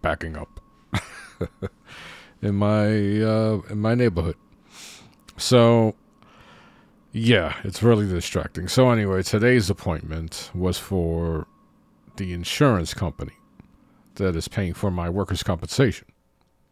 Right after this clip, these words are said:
And so she works, I guess, independently, but she is, you know, her job is to make sure that I'm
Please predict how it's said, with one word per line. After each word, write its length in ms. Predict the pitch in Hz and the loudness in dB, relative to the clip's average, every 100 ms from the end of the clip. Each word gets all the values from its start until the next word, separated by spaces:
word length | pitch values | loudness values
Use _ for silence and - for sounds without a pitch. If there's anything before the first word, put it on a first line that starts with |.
| _ _ _ - _ - _ _ _ _ _ _ _ _ | _ _ _ -20 _ -20 _ _ _ _ _ _ _ _
And 600 | 110 107 104 101 95 - | -2 0 2 0 -2 -4
so 240 | - 113 101 | 2 2 2
she 420 | - 185 185 165 - | 2 2 2 -2 -4
works, 680 | 107 113 113 - - - - - - _ _ _ _ _ _ _ _ - | 2 2 2 0 -6 -6 -10 -20 -20 _ _ _ _ _ _ _ _ -12
I 140 | 87 | -10
guess, 320 | 82 117 123 120 | -2 2 4 2
independently, 800 | 101 95 - 110 113 101 117 107 | 2 0 0 0 0 -2 -2 0
but 180 | 92 | -2
she 480 | 82 - 92 87 82 - | -2 -2 -4 -4 -8 -8
is, 720 | 95 90 87 - - - - _ _ _ - | -4 -2 -2 -4 -6 -6 -12 _ _ _ -10
you 80 | 87 | -8
know, 100 | 78 | 2
her 180 | 123 | 6
job 300 | 123 117 107 | 6 4 4
is 120 | 98 - | 2 -2
to 100 | 95 | -4
make 180 | 95 92 | -4 -4
sure 400 | - 95 92 92 | -4 -2 0 -2
that 260 | 90 82 - _ _ _ _ _ _ _ - _ _ _ _ _ _ _ - | -4 -6 -10 _ _ _ _ _ _ _ -20 _ _ _ _ _ _ _ 0
I'm 640 | 117 113 110 107 101 87 | 2 4 2 0 -2 -6